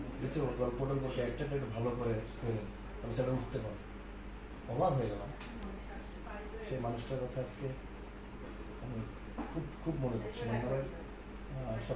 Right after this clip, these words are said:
কিছুই আমার স্মরণ, জানি তো মান্না ভাইকে স্মরণ করে আমি একটি সিনেমাও নির্মাণ করেছি, অন্তর্জালা, যেখানে সেই আমাকে মান্না ভাইয়ের ভক্ত হিসেবে দেখানো হয়েছে। আমার ডায়লগ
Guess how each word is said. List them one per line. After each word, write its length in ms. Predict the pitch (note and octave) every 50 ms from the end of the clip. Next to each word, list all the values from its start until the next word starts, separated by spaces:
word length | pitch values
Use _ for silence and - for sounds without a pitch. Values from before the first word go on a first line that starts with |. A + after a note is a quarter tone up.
| - -
কিছুই 240 | D#3 C#3+ - E3 D3
আমার 120 | C3+ B2+ B2+
স্মরণ, 240 | - C3 A#2+ A#2 A2+
জানি 200 | B2 B2 B2+ B2+ -
তো 60 | A#2
মান্না 260 | A#2 A#2 A2+ A#2 A#2
ভাইকে 220 | A#2+ A#2+ A#2+ - -
স্মরণ 180 | A#2+ A#2 A#2 A#2 -
করে 160 | A#2+ A#2 A2+
আমি 100 | A2+ A2+
একটি 180 | A#2 A#2 A#2 A#2 - - - - - - - - - -
সিনেমাও 440 | - - B2+ B2+ C3 C#3 C#3+ C#3 C3
নির্মাণ 280 | B2 A#2+ B2 A#2+ A#2 A#2
করেছি, 240 | A#2 A2+ A2+ - B2+
অন্তর্জালা, 580 | A2 A2+ A2+ - A#2 A2 A#2+ A2 G#2 G#2 - - - - - - - - - - - - A2+
যেখানে 220 | A2 B2 A#2 A2+
সেই 240 | A2+ A#2+ A#2 A2 A2 G#2+ - - - - - - - - - - - -
আমাকে 280 | - A2 - - A#2+ A#2+
মান্না 480 | A2+ A#2 A#2 A#2 A#2 A#2 A#2 A2+ A2+ G#2+
ভাইয়ের 280 | A2 A2+ A2 A2+ A2+ A2 - - - -
ভক্ত 360 | - - - A2+ - - C#3
হিসেবে 240 | B2+ - C3 A#2 A#2
দেখানো 320 | A#2 A2 A2 A#2 A#2 A2+
হয়েছে। 300 | G#2+ G#2+ G#2+ G#2+ - - A2+ G#2+ - - - - - - - - - - - - - - - - - - - - - - - - - - - - - - -
আমার 220 | B2 A#2+ A2+ A2+ C3
ডায়লগ 260 | A#2+ A#2+ C#3 C#3+